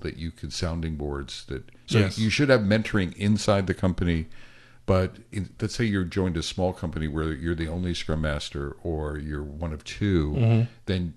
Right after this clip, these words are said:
Speaker 1: then really develop your, your external network. And it's not, it is not hard nowadays. You
Speaker 2: Yeah.
Speaker 1: can really do that.
Speaker 2: It will be fledgling, but I am going to create focus groups in our Discord server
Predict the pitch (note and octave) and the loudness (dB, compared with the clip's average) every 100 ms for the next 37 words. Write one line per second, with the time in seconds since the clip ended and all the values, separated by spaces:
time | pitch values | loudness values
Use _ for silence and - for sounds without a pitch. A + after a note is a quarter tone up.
0 | - E2+ D#2 E2+ G#2 G2 F#2+ E2+ E2 D#2 | -6 -6 -4 0 2 2 0 0 0 -2
1 | F2+ D2+ D2+ - F2 D#2+ E2 - D#2+ D2 | -4 -6 -8 -8 -6 -6 -6 -8 -6 -6
2 | D2+ C#2 D2 D2 F2 F#2+ - F#2+ A2 C#3 | -6 -10 -12 -10 -6 -4 -4 -2 0 0
3 | - - - F#2+ G2 F2+ F2+ F2 G2 F2+ | -2 -14 -8 0 0 0 0 2 2 0
4 | - E2 D#2+ D#2 C#2+ C#2+ C#2 C#2+ C#2+ - | -2 -2 -2 -2 -6 -8 -8 -10 -12 0
5 | B2+ G#2 F2+ D2+ F2+ F2 D#2+ E2 D#2 C#2+ | 4 4 4 0 -2 0 0 -2 -2 -4
6 | C#2 - - - - - - - - C#3+ | -6 -10 -14 -20 -18 -16 -16 -18 -2 2
7 | C#3+ E3 D3+ C#3 B2 A2+ A2+ F#2 F#2 F#2 | 4 6 6 6 6 6 6 4 0 -4
8 | - G2+ F2 F#2 G#2+ A2+ A2+ A2 G#2+ G#2+ | -4 -2 2 2 4 4 4 4 2 2
9 | - G2+ F#2+ - G2+ G2 - G#2 G#2 - | 0 -2 -2 0 0 0 0 0 0 -4
10 | - F2+ - - - G#2 G2+ G2 F#2 F#2+ | -2 -4 -4 -8 -6 -2 0 0 2 2
11 | F#2+ F#2 F2+ - A2+ - - F2 F2 F2+ | 4 2 -2 -4 -4 -2 -2 -2 -2 -4
12 | - E2 | -4 -6